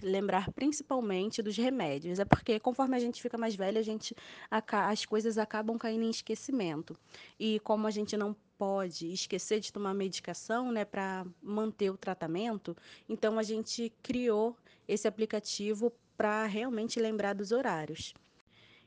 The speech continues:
E aí também a gente resolveu colocar, é, um bloco de anotações, porque assim, a gente fica mais velha, a gente fica mais esquecido,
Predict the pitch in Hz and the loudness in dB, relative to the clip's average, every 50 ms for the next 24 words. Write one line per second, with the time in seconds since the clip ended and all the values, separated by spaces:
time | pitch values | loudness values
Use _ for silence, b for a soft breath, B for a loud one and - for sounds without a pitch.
0 | b b - 233 240 240 233 220 202 196 214 240 247 240 - 208 202 190 175 180 | b b -2 2 4 6 6 6 4 2 2 0 0 0 0 0 0 2 2 2
1 | 196 214 226 226 214 - - 202 180 190 208 - - 202 190 202 196 190 202 196 | 2 2 2 0 -2 -2 -2 -2 0 -2 -2 0 2 2 2 2 4 2 0 0
2 | 180 190 190 190 190 196 208 208 208 208 208 - - 247 240 247 254 254 247 - | 2 2 2 4 4 4 4 4 4 2 0 2 4 4 6 6 6 4 2 -2
3 | - 220 208 202 214 247 - _ B B B B B B B B - 220 220 220 | -6 -6 -4 -4 -4 -6 -8 _ B B B B B B B B 2 4 6 6
4 | 214 - - 254 254 233 202 214 214 220 233 233 269 226 - 240 233 233 226 - | 6 4 2 2 2 4 6 8 10 10 8 8 4 2 2 2 2 2 0 0
5 | 269 294 285 - - 196 160 143 143 151 - - - - 196 185 - - 196 190 | 0 -2 -2 -2 -2 -2 -2 -2 -2 -4 -8 -8 -4 -4 -4 -4 -2 0 0 0
6 | 196 196 - - 170 170 165 165 160 180 185 185 - - - - 156 - 175 180 | 0 0 -2 -2 -2 0 0 -2 0 -2 -2 -2 -4 -8 -8 -10 -8 -4 -2 -2
7 | 180 185 175 185 185 202 208 185 170 165 175 170 - - - 165 - 165 165 156 | -2 -2 -2 0 0 0 0 0 -2 -2 -4 -6 -8 -8 -10 -8 -6 -4 -4 -4
8 | 147 147 147 - - 190 196 - - - 220 233 247 226 254 262 | -4 -6 -6 -6 -4 -4 -6 -6 -4 -4 -2 0 0 0 -2 -4